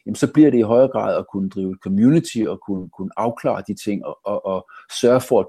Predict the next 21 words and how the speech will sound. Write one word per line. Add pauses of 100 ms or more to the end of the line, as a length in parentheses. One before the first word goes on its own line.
koordinationen
sker (460)
præcist
og
effektivt
og
trygt. (360)
Så,
så,
så
det
er
en
anden
type
økonomi,
der
kræver
nogle
andre
skills.